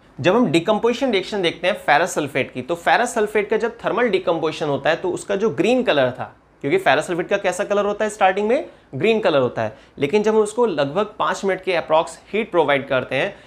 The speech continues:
तो फेरस सल्फेट अब फेरस सल्फेट नहीं रहता, वो तीन प्रोडक्ट जनरेट करता है। और वो क्या क्या है? एफ़ ए टू ओ थ्री, फेरिक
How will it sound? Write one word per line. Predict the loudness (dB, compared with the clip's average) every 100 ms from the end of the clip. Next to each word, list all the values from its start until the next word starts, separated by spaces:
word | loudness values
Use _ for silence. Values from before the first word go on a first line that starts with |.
| -12
तो | -10
फेरस | 0 4 4 2
सल्फेट | -2 0 0 0 -4
अब | 0
फेरस | 0 0 -2
सल्फेट | -2 -2 0
नहीं | 0 4
रहता, | 4 2 -2 -4 -2
वो | -4
तीन | -2 -2 0
प्रोडक्ट | 2 4 4 2
जनरेट | 0 0 -2 0
करता | -2 0
है। | -2
और | -2
वो | -2
क्या | -2 0
क्या | -2
है? | 0 -2 -6 -14 _ _ -4
एफ़ | 0 2
ए |
टू | 2 4
ओ | 2
थ्री, | 2 -6 -8 _
फेरिक | 0 2 2 0